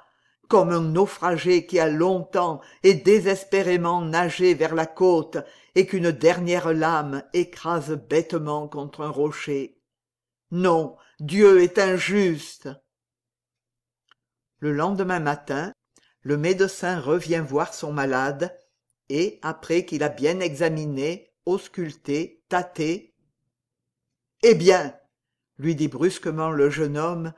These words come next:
assis sur son lit, les bras croisés. Et dans son regard direct, froid, presque dur, le docteur Damin,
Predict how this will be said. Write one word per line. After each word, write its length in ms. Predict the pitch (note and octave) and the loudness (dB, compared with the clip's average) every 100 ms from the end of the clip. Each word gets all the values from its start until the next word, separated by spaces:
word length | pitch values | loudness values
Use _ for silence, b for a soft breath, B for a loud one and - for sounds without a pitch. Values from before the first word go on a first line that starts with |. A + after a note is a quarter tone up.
| b b | b b
assis 380 | D3 D#3+ - F3 | -8 -8 -6 -10
sur 180 | - D3+ | -10 -12
son 220 | - D#3 | -8 -6
lit, 280 | D3 E3 - | -4 -6 -6
les 120 | C#3+ | -2
bras 220 | C#3 C#3 C#3+ | -2 -2 -6
croisés. 600 | - C#3 C#3 B2 B2 - _ _ _ _ _ _ _ _ _ _ _ - | -6 -6 -6 -8 -8 -14 _ _ _ _ _ _ _ _ _ _ _ -4
Et 140 | D3 | -2
dans 220 | C3+ E3 | 0 -2
son 220 | F3+ D#3 | -4 -6
regard 400 | D3+ E3 D#3+ D#3+ | -2 0 0 -4
direct, 680 | C3 D3+ F3+ E3 F3+ F3+ _ _ | -2 -2 0 0 -2 -6 _ _
froid, 680 | - - B2+ D#3 F#3 - _ | -20 -16 -6 -4 -4 -8 _
presque 400 | - F3+ F#3+ F#3 | -4 -4 -2 -4
dur, 440 | D3 D3+ F#3 G#3 _ _ b b b b | -2 -2 -2 -4 _ _ b b b b
le 160 | D#3 | -4
docteur 520 | D#3+ E3+ F3 - F#3 D3+ | 2 2 2 -2 -2 0
Damin, 560 | D#3 E3 D3 F3 G3 | -2 0 -2 -4 -8